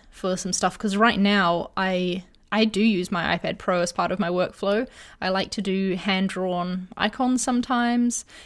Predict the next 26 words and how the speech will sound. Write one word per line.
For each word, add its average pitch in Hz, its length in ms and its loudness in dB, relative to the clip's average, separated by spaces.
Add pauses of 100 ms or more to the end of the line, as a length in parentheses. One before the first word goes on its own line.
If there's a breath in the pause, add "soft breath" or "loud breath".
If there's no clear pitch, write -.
(140 loud breath)
and 185 240 -4
for 220 120 -4
that 185 260 2
I 196 100 0
will 185 140 0
draw 185 240 -4
them 190 120 -2
in 175 260 -2
the 180 120 2
app - 160 -2
Procreate 170 760 0
and 196 160 2
then 175 420 -2
bring 220 160 6
them 196 80 2
into 180 400 -2
Illustrator 180 440 0
and, 170 260 -4 (260)
you 196 80 -6
know, 165 160 -6 (160)
do 190 80 -2
an 165 80 -2
image 185 260 -2
trace - 300 0
on 82 140 -4
them. 233 180 -2